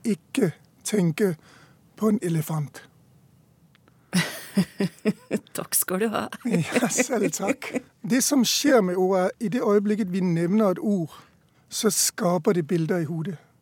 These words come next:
Speaker 1: Og hvis jeg sier elefant, så kan du ikke unngå å tenke på akkurat en elefant. Jeg har så å si rammet inn området du kan tenke innenfor. Så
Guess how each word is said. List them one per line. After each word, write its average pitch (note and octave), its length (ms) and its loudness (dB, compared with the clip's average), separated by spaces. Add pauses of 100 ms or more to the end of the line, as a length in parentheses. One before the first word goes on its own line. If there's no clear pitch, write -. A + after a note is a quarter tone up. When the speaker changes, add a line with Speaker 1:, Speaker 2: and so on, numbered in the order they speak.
(100)
Speaker 1:
Og A3+ 100 -4
hvis F3 180 -2
jeg G#3 140 4
sier G#3 560 0 (300)
elefant, G3 720 -2 (720)
så - 140 -6
kan B3 360 2
du G3+ 100 0
ikke F3+ 220 0 (220)
unngå G3 460 2 (880)
å G3 80 0
tenke E3 640 0 (440)
på - 160 -8
akkurat F3 640 -4 (200)
en G3 240 -2
elefant. D#3+ 520 -8 (440)
Jeg G#3+ 120 2
har G3+ 80 0
så - 160 -2
å - 60 -4
si B3 220 0 (500)
rammet F#3+ 400 2
inn A3 320 0 (180)
området G3 600 2 (240)
du B3 60 -2
kan F#3 160 -2
tenke G3 440 0
innenfor. F#3+ 480 0 (640)
Så - 220 0